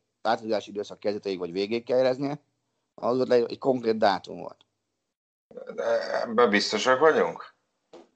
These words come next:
Speaker 1: Hát az jött le, hogy, hogy, ö, va-, a-, azt hozták le a spanyol médiumok, hogy egy konkrét dátumig kell jelezni. De a nagy baj az, hogy te sem, meg én se láttam Messi szerződését.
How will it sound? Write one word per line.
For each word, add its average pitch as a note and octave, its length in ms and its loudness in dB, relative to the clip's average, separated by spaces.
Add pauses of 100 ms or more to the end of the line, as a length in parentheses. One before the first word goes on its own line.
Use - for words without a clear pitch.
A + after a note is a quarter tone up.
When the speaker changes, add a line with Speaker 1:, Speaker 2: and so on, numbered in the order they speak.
(220)
Speaker 1:
Hát - 120 -8
az D#3 180 2
jött A#2+ 180 2
le, G2 100 2
hogy, G#2 240 0
hogy, G#2 260 -4
ö, G#2 280 0
va-, A2 180 -6
a-, G#2+ 440 0
azt - 280 -2
hozták F#2+ 400 -4
le F#2 80 -4
a F#2+ 40 -2
spanyol G2+ 340 -6
médiumok, B2 560 -6 (340)
hogy - 160 -2
egy B2 180 6
konkrét G#2+ 420 0
dátumig F#2 460 0
kell F2 180 -4
jelezni. E2 500 -6 (100)
De A2 320 4
a C#3+ 240 4
nagy C#3 260 2
baj A2 140 0
az, A#2 160 -2
hogy A#2+ 200 -4 (300)
te A#2+ 120 -6
sem, A#2 180 -10
meg A2+ 120 -8
én A#2 120 -6
se F#2 160 -12
láttam E2+ 500 -6
Messi E2+ 300 -10
szerződését. - 840 -6